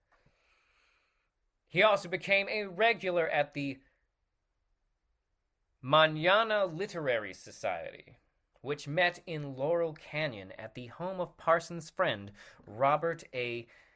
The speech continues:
Henlon. Henlon? Heinlein? Heinlein. And included science fiction writers, including Cleve Cartmill, Jack Williamson,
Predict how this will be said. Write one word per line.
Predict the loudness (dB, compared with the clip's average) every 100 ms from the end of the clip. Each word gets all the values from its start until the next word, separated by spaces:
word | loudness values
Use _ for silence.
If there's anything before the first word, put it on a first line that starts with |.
| _ _ -20 _ _ _ _
Henlon. | 0 2 2 -6 -14 _ _ _ _ -4
Henlon? | -4 -4 -12 -16 -4
Heinlein? | -2 0 -2 -6 -8 -16 _ _ _ _
Heinlein. | -6 -6 -10 -20 _ _ _ _ _ -20 -20 -12 -4
And | -2
included | -4 -2 -2 -2 -6
science | 0 4 4 2
fiction | 0 -2 0 -4
writers, | 2 2 2 0 -6 -10
including | -12 -6 -4 -2 -4 -8 -16 _ _ _ _ _ -18
Cleve | -10 -10 -10 -4
Cartmill, | 6 6 6 0 -2 -4 -10 _
Jack | -6 0 2 0 -2
Williamson, | -2 0 -4 -6 -8 -8